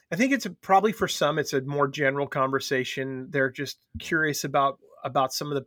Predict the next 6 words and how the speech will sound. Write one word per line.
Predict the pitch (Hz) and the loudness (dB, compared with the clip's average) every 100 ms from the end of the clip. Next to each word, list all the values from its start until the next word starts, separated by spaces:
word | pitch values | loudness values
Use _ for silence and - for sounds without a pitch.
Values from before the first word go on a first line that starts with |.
| _ | _
big | 156 147 | -6 -6
falls | - 147 147 143 | 0 2 2 0
from | - 143 | -6 -6
grace | 143 135 143 135 - - - | 0 2 2 0 -4 -6 -8
among | 135 139 139 139 139 | -6 -2 0 0 0
the, | 139 131 | 2 2